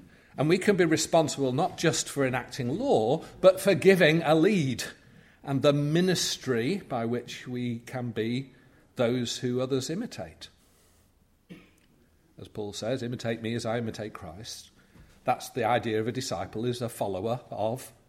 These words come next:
who? This is this aspect of leadership. Somebody who commends the right and shows and shapes how you lead. But the third aspect I found quite challenging and often neglected, which is also presence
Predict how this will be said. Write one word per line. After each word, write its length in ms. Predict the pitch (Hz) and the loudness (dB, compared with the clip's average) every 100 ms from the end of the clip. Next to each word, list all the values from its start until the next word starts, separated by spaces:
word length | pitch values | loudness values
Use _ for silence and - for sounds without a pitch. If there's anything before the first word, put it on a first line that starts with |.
| - | -2
who? 220 | 185 110 | 0 0
This 260 | - 208 208 | 0 -2 0
is 120 | 175 | -2
this 180 | 170 - | -2 0
aspect 440 | 156 - 143 - | 0 0 -2 -2
of 100 | 135 | -2
leadership. 520 | 180 160 - - - - _ _ _ | -2 -2 -4 -8 -14 -20 _ _ _
Somebody 360 | - 160 160 160 | -2 0 4 4
who 120 | 151 | 4
commends 580 | - 135 139 139 131 - | 2 -2 -2 -2 -2 -4
the 140 | 123 | -2
right 520 | 160 135 101 - - - _ _ _ _ _ _ _ _ _ _ _ - | -2 -2 -6 -6 -6 -6 _ _ _ _ _ _ _ _ _ _ _ -8
and 180 | 113 110 | -6 -4
shows 560 | - 120 117 110 - | 0 2 2 0 -6
and 160 | 123 117 | -8 -8
shapes 560 | - 110 110 - - - _ _ _ - | -4 -2 -2 -6 -12 -12 _ _ _ -8
how 180 | 110 | -4
you 180 | 107 107 | -2 -2
lead. 320 | 110 120 95 - - - - | 0 -2 -4 -10 -12 -6 0
But 140 | 202 | 2
the 80 | 202 | 4
third 300 | - 285 294 | 12 12 12
aspect 380 | 175 - 156 175 | 10 6 4 6
I 120 | 170 | 6
found 240 | 170 156 | 6 2
quite 300 | - 165 - | 4 4 4
challenging 760 | - 247 233 135 107 98 110 135 | -2 2 4 2 -2 -8 -10 -6
and 140 | 135 | -2
often 220 | 151 - 139 | -2 -2 -4
neglected, 640 | 123 151 - - - - - _ _ _ - - - | 2 0 0 -8 -12 -14 -18 _ _ _ -20 -12 -2
which 200 | 160 165 | -2 0
is 140 | 160 | 0
also 480 | 196 254 - 120 113 | 0 0 0 2 2
presence 840 | 113 - 147 110 95 82 - - | -2 -4 -4 -4 -8 -10 -12 -16